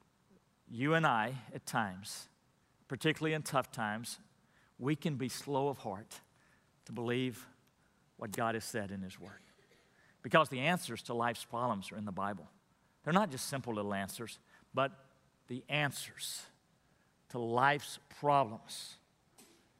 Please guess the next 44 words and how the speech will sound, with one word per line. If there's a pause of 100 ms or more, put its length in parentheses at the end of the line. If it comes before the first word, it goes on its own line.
(160)
are
found
in
the
Word
of
God, (320)
in
the
Bible. (760)
And
he's
just
gonna
point
them
back
there
more
and
more, (220)
and,
and
really
quite (400)
emphatically. (480)
So
he,
he's (280)
pointing
them
back
to
Scriptures
and, (140)
and
their
root
problem.
He
goes
to
root
problems.